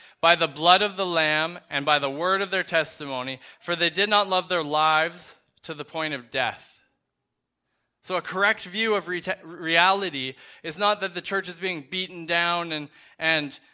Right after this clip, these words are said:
and broken and losing this war or anything like that, but rather they have conquered, conquered the dragon by the blood of the Lamb, by the word of their testimony,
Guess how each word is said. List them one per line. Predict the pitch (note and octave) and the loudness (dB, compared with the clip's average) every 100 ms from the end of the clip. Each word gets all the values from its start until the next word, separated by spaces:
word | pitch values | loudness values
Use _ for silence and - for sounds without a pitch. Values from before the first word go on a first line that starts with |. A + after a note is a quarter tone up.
| _ - | _ -8
and | D#3 D3 B2 | -6 -6 -4
broken | E3 F3 F3 F#3+ F3+ | 0 0 0 -2 -2
and | D3+ B2+ | -4 -8
losing | C#3 F3 G#3 F3+ F#3 F3+ | -6 -2 -2 -2 -4 -2
this | E3 - | -6 -6
war | C#3+ D#3 D#3+ D#3+ E3+ | -4 -2 0 0 0
or | |
anything | D3+ D#3 D3 D#3+ | -4 -4 -6 -6
like | D3+ C#3+ | -4 -4
that, | D#3 D3+ F3 E3+ - _ _ _ _ _ | 0 2 2 -2 -16 _ _ _ _ _
but | D3 | -10
rather | E3 F3+ F#3+ F#3+ F#3+ F3 - _ _ _ _ | 2 6 6 4 -2 -4 -18 _ _ _ _
they | - F#3 | -2 0
have | F#3 - | 0 -2
conquered, | - G3 G#3 - D3+ A2+ G#2+ - _ - _ _ _ - - - - | 0 2 2 -2 -2 -2 -6 -20 _ -20 _ _ _ -20 -20 -20 -10
conquered | - G#3 A3 G#3 E3+ | 0 0 2 0 0
the | D3+ | -2
dragon | B2+ C#3 B2+ B2 A2+ G#2+ - - - | 0 2 2 -2 -8 -12 -20 -8 2
by | E3+ | 4
the | F3 | 2
blood | D#3 F3+ G#3 | -2 2 4
of | G#3 E3+ | 2 -2
the | F3+ | -2
Lamb, | D#3+ D3+ C3+ A2+ G#2+ G#2+ _ _ - - - | 0 0 0 -4 -10 -20 _ _ -20 -18 0
by | E3+ | 2
the | F3 | 2
word | E3 F#3 G#3+ G3+ | 0 0 0 -2
of | F#3 | -2
their | F#3+ | -4
testimony, | E3+ F3+ D#3 - C#3 B2+ A2+ G#2 | 0 0 -2 -6 -8 -8 -8 -12